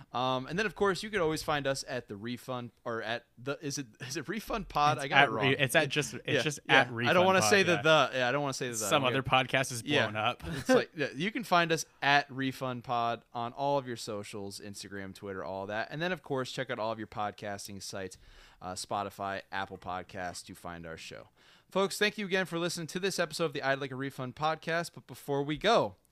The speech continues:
Speaker 1: Cameron, you're back on for our next episode.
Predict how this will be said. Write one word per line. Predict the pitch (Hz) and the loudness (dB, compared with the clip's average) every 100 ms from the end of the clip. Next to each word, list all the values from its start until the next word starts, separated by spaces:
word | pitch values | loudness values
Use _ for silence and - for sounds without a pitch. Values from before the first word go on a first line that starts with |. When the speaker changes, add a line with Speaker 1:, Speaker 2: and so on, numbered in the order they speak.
| _ _ - | _ _ -2
Speaker 1:
Cameron, | 170 220 143 104 110 _ _ | 0 2 0 -4 -10 _ _
you're | 120 147 | -6 -2
back | 143 160 151 | 2 2 4
on | 143 143 165 | 2 2 0
for | 160 139 | -4 -2
our | 127 | 0
next | 127 131 - | -2 -6 -6
episode. | 139 143 170 185 | -6 -4 -2 -2